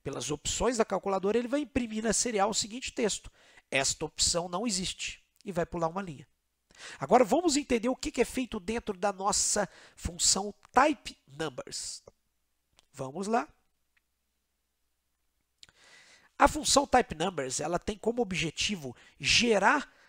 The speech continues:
lá na, no menu serial a seguinte informação pro usuário. Primeiro ele digita esse seguinte texto: "Digite o primeiro número", e pula a linha. Então, nesse momento, ele estará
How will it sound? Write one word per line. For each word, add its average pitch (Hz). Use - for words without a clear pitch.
lá 160
na, 139
no 135
menu 135
serial 139
a 143
seguinte 170
informação 196
pro 185
usuário. 156
Primeiro 196
ele 214
digita 202
esse -
seguinte 196
texto: -
"Digite 247
o 220
primeiro 196
número", 151
e 202
pula 139
a -
linha. 127
Então, 160
nesse 233
momento, 156
ele 131
estará 123